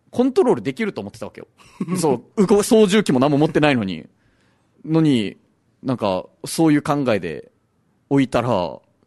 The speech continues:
Speaker 1: ギューンって走り出して、真正面の壁にぶつかって、<laughs> 全部壊れて。
Speaker 2: 意外と脆いよな。
Speaker 1: 脆い。
Speaker 2: 意外と脆いわ。
Speaker 1: うん。なんか、
Speaker 2: ビビるよな。
Speaker 1: そう、わけ、わけわからんくて、それがね。
Speaker 2: あれがやばいね。
Speaker 1: うん、っていうのが。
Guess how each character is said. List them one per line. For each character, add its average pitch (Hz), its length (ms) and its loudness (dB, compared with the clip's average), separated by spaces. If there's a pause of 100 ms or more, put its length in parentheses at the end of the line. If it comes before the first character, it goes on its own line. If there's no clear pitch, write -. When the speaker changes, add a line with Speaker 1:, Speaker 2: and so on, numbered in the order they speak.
(100)
Speaker 1:
ギ - 100 -4
ュ - 60 -8
ー 196 80 -4
ン 185 40 2
っ 165 40 -2
て - 80 -8
走 165 220 -10
り 120 40 -12
出 107 80 -12
し - 140 -14
て、 92 260 -14 (720)
真 131 300 0
正 - 240 -4
面 104 100 -4
の 101 80 -10
壁 117 220 -8
に 98 40 -6
ぶ 92 160 -10
つ 285 80 -10
か - 140 -4
っ - 40 -6
て、 247 180 -2 (260)
<laughs> - 260 -4
全 - 220 0
部 143 60 -2
壊 147 180 -2
れ 113 100 -4
て。 - 300 -8
Speaker 2:
意 190 100 -14
外 269 120 -8
と - 80 2
脆 196 280 0
い 196 40 -4
よ 156 100 -4
な。 143 100 -16
Speaker 1:
脆 143 360 4
い。 - 240 -4
Speaker 2:
意 160 100 -14
外 233 160 -2
と 220 80 -6
脆 180 280 -4
い - 20 -6
わ。 127 120 -4
Speaker 1:
う 123 40 2 (480)
ん。 - 60 -10 (120)
な 151 120 0
ん - 20 2
か、 - 20 -2
Speaker 2:
ビ 220 60 -2
ビ 214 60 0
る 196 80 0
よ 139 80 -8
な。 113 40 -12
Speaker 1:
そ 123 140 -6
う、 113 100 -2
わ 175 120 2
け、 - 100 -2
わ 185 160 0
け 202 100 2
わ 151 100 0
か 117 80 -2
ら 117 60 -2
ん 107 60 -6
く - 40 -20
て、 - 80 -12
そ - 140 -4
れ 104 120 0
が 87 120 -4
ね。 98 320 -4
Speaker 2:
あ 131 180 -16
れ 143 120 -12
が 139 60 -12
や 131 140 -10
ば 165 200 -6
い - 20 -10
ね。 104 60 -6
Speaker 1:
う 110 40 -2
ん、 107 340 0
っ 98 40 -8
て - 160 -10
い 98 80 -4
う 95 100 -4
の 90 120 -4
が。 82 260 -8